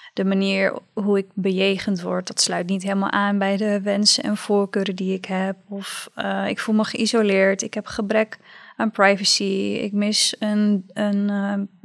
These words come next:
dagstructuur. Eh,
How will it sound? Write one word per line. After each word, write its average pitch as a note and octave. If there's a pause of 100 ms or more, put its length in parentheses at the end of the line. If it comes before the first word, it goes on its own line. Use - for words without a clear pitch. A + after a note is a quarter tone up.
dagstructuur. G3 (1080)
Eh, G#3